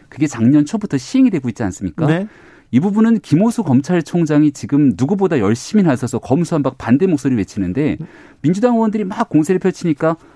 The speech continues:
Speaker 1: 저도 할 말이 많다는 식으로 얘기를 합니다. 왜냐하면 그 검경 수사권 조정에 따른 검찰 개혁안을 과거에 법무부 차관으로서 추진했던 게 김호수 검찰총장이거든요.
Speaker 2: 네.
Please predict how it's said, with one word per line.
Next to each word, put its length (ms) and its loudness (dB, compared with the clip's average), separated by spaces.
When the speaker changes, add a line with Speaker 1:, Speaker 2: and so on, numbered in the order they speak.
Speaker 1:
저도 260 2
할 140 2
말이 180 2
많다는 340 0
식으로 220 -4
얘기를 180 -4
합니다. 380 -6
왜냐하면 540 2
그 140 -2
검경 560 0
수사권 500 -4
조정에 380 0
따른 280 0
검찰 360 -2
개혁안을 540 -2
과거에 440 0
법무부 400 -2
차관으로서 560 0
추진했던 600 2
게 200 -4
김호수 320 0
검찰총장이거든요. 880 -2
Speaker 2:
네. 280 2